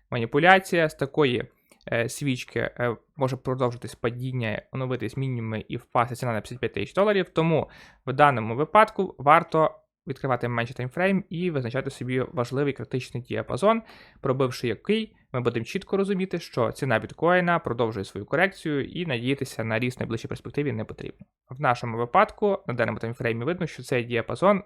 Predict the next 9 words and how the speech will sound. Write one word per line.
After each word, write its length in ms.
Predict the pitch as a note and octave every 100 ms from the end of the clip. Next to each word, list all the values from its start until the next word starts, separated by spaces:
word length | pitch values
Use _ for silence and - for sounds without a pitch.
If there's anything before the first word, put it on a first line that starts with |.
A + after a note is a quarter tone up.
| -
ши-, 320 | - B2+ A#2+ -
е, 100 | B2
п'ятдесят 400 | C3+ B2 C3 B2
дев'ять 260 | A2+ A2
триста, 260 | E3 F#3 D#3
шістдесят 500 | B2+ A#2+ C#3+ C#3+ - - A#2 A2+ - - _ _ _ _ -
тисяч 420 | C3 B2+ B2+ -
триста 340 | - A#2 -
доларів. 340 | A#2 E2 B1+